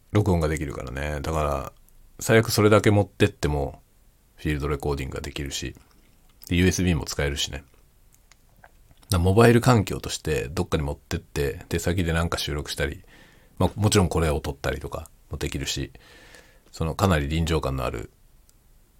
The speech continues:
音でフィールドレコーディングもできるし、だからまあ、カメラとそれだけ持っていけば、いろんなところで使えるかなっていうのを思っているとこですね。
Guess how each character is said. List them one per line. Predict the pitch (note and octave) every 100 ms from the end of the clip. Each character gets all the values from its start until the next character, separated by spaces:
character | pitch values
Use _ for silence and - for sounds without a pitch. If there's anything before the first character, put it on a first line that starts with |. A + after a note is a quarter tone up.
| _ - -
音 | C#2+ A1
で | D#2 E2
フ | -
ィ | D2
ー |
ル | C2
ド | C2+
レ |
コ | - B1
ー |
デ | C2+
ィ |
ン |
グ | C2+
も | -
で | -
き | -
る | -
し、 | - - - _ - _ _ _ _ _ _ _ _ _
だ | F2
か | D#2
ら |
ま | C#2 D2
あ、 |
カ | -
メ | G2
ラ | D2
と | C2+ -
そ | -
れ | C#2
だ | C#2+
け |
持 | C#2 D#3+
っ |
て | - B2
い | A#2
け | B2+
ば、 | A#2 - - - - - - - _ _ -
い |
ろ | D2+
ん | D2
な | C#2+
と | D2+
こ | D2+
ろ |
で | C2+
使 | - - C2+
え |
る | B1+
か | -
な | B1+
っ | - - _ _ _ _
て | -
い | D3+
う | C#3
の | E3+ A2
を | - - _ _ _ _ _ _ _ _ _ -
思 | B1+
っ | A1+ - _ -
て | B1 -
い | -
る | -
と | -
こ | -
で | -
す | -
ね。 | D2+